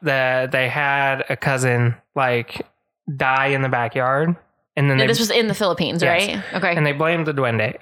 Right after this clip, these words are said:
Speaker 1: I don't know if they had reason. I,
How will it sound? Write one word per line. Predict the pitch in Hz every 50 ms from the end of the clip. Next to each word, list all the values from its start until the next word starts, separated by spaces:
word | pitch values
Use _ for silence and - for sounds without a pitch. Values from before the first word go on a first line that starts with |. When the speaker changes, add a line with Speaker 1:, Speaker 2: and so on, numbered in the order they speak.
| -
Speaker 1:
I | - 165 165
don't | 170 175 175 190 - - -
know | - 165 165 160 160 156 156 160 156 - - _ _ _ _ _ _ -
if | 175 156 147 147 143 135 - - - - - _ _ _ _ _ _ _ _ _ -
they | 156 147 131
had | 127 143 - 135 135
reason. | 135 147 151 151 151 151 156 151 151 151 -
I, | 165 -